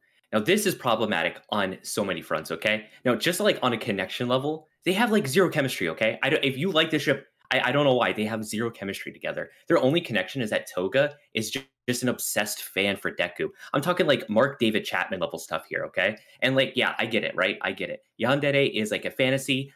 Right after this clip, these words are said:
I got the numbers. I got the numbers on deck. I understand. Trust me,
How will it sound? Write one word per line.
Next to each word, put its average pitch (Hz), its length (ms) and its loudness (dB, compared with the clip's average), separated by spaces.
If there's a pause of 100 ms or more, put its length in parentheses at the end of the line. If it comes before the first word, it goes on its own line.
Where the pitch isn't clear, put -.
(120)
I 147 100 0
got 196 140 2
the 170 80 4
numbers. 113 420 -2
I 123 60 -2
got 170 140 -6
the - 80 -4
numbers 110 220 -4
on 92 120 -6
deck. 92 260 -4
I 123 200 2
understand. 113 460 0
Trust - 320 -4
me, 78 220 -10